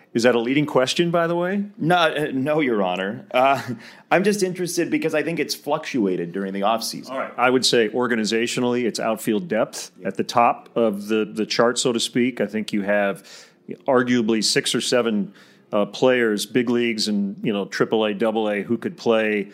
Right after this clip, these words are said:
Speaker 1: in the big leagues right now in right field. So I'm not even including Jimenez and Robert. Now you add Pollock to the mix, but Vaughn, Sheets, Cespedes, Colas,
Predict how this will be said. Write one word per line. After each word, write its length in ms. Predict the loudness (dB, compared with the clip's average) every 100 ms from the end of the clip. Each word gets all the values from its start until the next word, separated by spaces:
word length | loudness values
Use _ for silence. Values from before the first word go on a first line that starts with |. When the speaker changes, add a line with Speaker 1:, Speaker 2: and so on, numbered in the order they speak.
| -18 _ 0
Speaker 1:
in 120 | 0
the 60 |
big 240 | 2 0 0
leagues 240 | -4 -2
right 240 | -2 -2 -2
now 600 | -2 0 0 0 0 -2
in 180 | -2 0
right 300 | 0 -2 -2
field. 420 | 0 2 0 -2
So 140 | -2
I'm 80 | 2
not 160 | 4 4
even 160 | 2
including 380 | 0 0 0 0
Jimenez 540 | -2 -2 -2 -2 -4 -4
and 200 | -2 2
Robert. 340 | 2 0 -4
Now 120 | -4
you 160 | -4 -4
add 180 | -8 -2
Pollock 380 | 0 0 0
to 80 | -4
the 80 | -2
mix, 280 | -2 -4 -6
but 160 | -10 -4
Vaughn, 340 | -2 -2 -2
Sheets, 420 | -2 0 0 -2
Cespedes, 560 | -2 -2 -2 -4 -4 -6
Colas, 680 | -2 0 0 -2 -4 -6